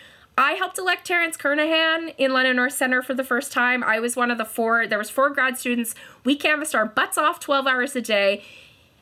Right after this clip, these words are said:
I will, I will not ever be able to do that again. But winning that seat and taking down Kate Graham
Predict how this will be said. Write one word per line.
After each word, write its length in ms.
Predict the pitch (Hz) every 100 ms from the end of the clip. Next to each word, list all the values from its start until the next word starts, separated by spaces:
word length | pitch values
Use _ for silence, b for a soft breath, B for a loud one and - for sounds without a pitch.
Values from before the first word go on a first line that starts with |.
| _ -
I 220 | 254 254
will, 360 | 226 196 196 -
I 160 | 233
will 160 | 233 240
not 300 | 247 277 427
ever 240 | 269 269 254
be 160 | 277
able 160 | 196 214
to 100 | 240
do 120 | 214
that 180 | 214 208
again. 480 | 202 180 175 170 175 B B B -
But 420 | 202 247 233 - -
winning 460 | 226 269 302 294
that 320 | 269 254 -
seat 540 | - 240 247 330 - -
and 380 | 226 226 226 220
taking 420 | - 247 247 262 254
down 300 | 226 226 233
Kate 300 | 240 233 -
Graham 500 | 214 196 226 330